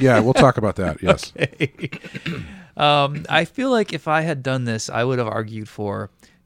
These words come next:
Speaker 2: don't make him fly. Uh, make him be able to cl-, crawl like Spider-Man and stuff.
Speaker 1: Hmm.
Speaker 2: He swings around. I don't know, um, if I would have pushed for a cape or not, but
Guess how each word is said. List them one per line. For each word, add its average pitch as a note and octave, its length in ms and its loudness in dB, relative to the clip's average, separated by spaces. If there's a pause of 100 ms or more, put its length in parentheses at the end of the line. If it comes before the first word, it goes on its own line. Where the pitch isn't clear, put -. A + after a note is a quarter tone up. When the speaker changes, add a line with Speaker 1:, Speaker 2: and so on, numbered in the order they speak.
Speaker 2:
don't C3 260 2
make A#2+ 160 -4
him A2+ 100 -6
fly. F2+ 460 -10 (680)
Uh, G2 380 0
make B2 180 -2
him C3+ 80 -2
be B2 120 -2
able A2+ 260 -2
to - 100 -16
cl-, - 200 -10
crawl D#3+ 540 6
like A2+ 180 -2
Spider-Man C3+ 560 0
and B2+ 80 -8
stuff. C3 320 2
Speaker 1:
Hmm. G#2 160 -2
Speaker 2:
He F2+ 80 -4
swings C#3 280 -6
around. A#2+ 600 -2
I A#2 80 0
don't C#3 160 -2
know, A#2+ 320 -2 (400)
um, G2 500 -4 (380)
if - 120 -6
I A2 100 2
would G#2+ 120 -2
have G#2 160 -10
pushed - 200 -10
for G2+ 120 -6
a G2 60 -8
cape G#2+ 280 -8
or G2+ 80 -8
not, F#2 340 -10
but G2 180 -8